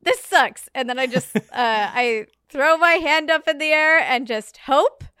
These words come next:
Speaker 2: Well, your hope is answered because it works. Uh, the magical darkness is instantly dispelled, and the horrible noises you heard coming from it, some of them go away. The flattering, the flapping of wings is still happening because you notice these flying,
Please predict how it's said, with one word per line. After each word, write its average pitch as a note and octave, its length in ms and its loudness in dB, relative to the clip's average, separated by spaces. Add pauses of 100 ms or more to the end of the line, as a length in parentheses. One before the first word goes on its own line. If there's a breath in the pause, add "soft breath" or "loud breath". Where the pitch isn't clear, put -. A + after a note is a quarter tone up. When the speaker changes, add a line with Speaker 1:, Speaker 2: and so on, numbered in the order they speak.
(800 soft breath)
Speaker 2:
Well, F3 160 2
your E3+ 140 2
hope E3+ 360 0
is E3+ 160 -4
answered C3+ 400 -6
because C3 280 -8
it C3 120 -6
works. B2 600 -8 (280 soft breath)
Uh, C3+ 280 0
the D3 180 -6
magical D#3 460 -2
darkness C#3 680 -6 (200)
is C#3 140 -10
instantly D#3+ 500 -8
dispelled, C3 800 -4 (220)
and C#3 140 -8
the C3 60 -4
horrible D3+ 360 -2
noises C3+ 340 -6
you B2 80 -8
heard B2+ 180 -8
coming B2+ 240 -8
from B2 220 -8
it, A#2 180 -10 (200)
some A#3 240 2
of D3+ 80 2
them A#2+ 260 -2
go B2 240 -2
away. A2 260 -6
The G#2 80 -14
flattering, D#3+ 560 -2
the C3+ 200 -6
flapping D3+ 360 -6
of A#2+ 80 -10
wings C3 380 -8
is A#2 80 -12
still B2 220 -8
happening B2 360 -8
because A#2+ 400 -6
you B2+ 80 -8
notice A#2+ 280 -8
these B2 280 -12
flying, B2+ 600 -6